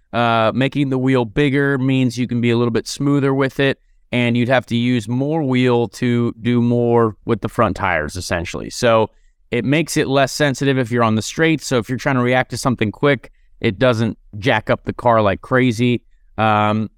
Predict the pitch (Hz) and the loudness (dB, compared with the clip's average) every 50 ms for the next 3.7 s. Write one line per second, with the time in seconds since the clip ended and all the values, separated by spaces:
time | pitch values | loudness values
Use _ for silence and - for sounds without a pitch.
0 | _ _ - - 151 143 143 143 113 90 - - - - 110 107 170 160 160 170 | _ _ -2 0 2 2 2 2 0 -2 -4 -8 -10 -8 -4 -2 0 0 0 -2
1 | - - 160 160 156 151 147 147 147 147 139 - - 127 - - 147 123 117 113 | -2 -2 0 0 0 0 0 0 0 0 0 -2 -4 -4 -2 -2 -2 -2 -4 -4
2 | - 143 139 135 131 131 131 127 117 113 110 104 113 113 101 107 110 104 107 98 | -2 0 0 2 2 2 2 2 0 -2 -2 0 0 0 0 2 2 2 2 2
3 | 95 101 101 98 95 95 95 95 92 87 - - - | 0 0 0 0 2 0 0 -2 -2 -4 -6 -10 -16